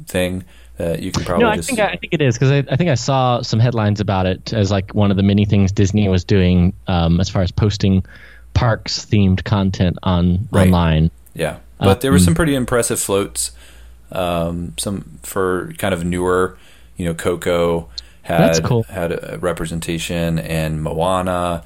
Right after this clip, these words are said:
Speaker 1: Of course, there was Frozen. There's always Frozen. But
Speaker 2: <laughs>
Speaker 1: it was, it was pretty cool. I was thinking, like, this is, you know,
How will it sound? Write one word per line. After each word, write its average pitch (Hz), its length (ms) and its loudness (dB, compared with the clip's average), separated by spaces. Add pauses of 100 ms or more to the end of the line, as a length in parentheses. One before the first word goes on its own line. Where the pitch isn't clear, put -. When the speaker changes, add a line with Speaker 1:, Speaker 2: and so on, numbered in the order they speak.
(220)
Speaker 1:
Of - 120 -8
course, 92 240 -2
there 90 80 -2
was 82 120 -2
Frozen. 80 540 -4
There's 82 140 -6
always 78 220 -2
Frozen. 80 500 -6 (480)
But 90 420 0
Speaker 2:
<laughs> 135 60 4
Speaker 1:
it 110 60 0
was, 147 220 -2
it 175 80 -2
was 214 140 0
pretty 240 200 0
cool. - 340 2
I 107 100 2
was 113 160 0
thinking, 127 260 0
like, 147 200 2
this 165 180 0
is, 117 260 -6
you 123 120 0
know, 113 240 0